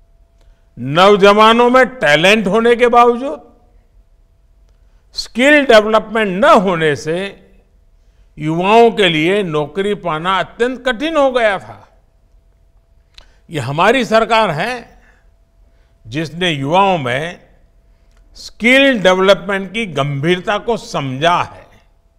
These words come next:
हमने स्किल डेवलपमेंट के लिए अलग मंत्रालय बनाया और भारत में पहली बार स्किल, इसी एक विषय के लिए डेडिकेटेड मंत्रालय है,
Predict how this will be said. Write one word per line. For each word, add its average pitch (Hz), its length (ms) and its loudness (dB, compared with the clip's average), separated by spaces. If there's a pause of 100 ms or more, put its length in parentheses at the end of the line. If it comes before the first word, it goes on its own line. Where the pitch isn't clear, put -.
(1200)
हमने 233 320 4
स्किल 262 480 -2
डेवलपमेंट 208 600 2
के 214 100 0
लिए 269 300 -2 (340)
अलग 226 300 4
मंत्रालय 208 840 0
बनाया 247 460 -4 (960)
और 175 140 2
भारत 170 400 2
में 233 180 -2
पहली 247 400 4
बार 196 500 -6 (680)
स्किल, 294 640 2
इसी 233 480 -2
एक 285 180 6
विषय 220 420 -2
के 202 120 -2
लिए 247 220 2
डेडिकेटेड 214 680 -2
मंत्रालय 190 560 -4
है, 233 400 -4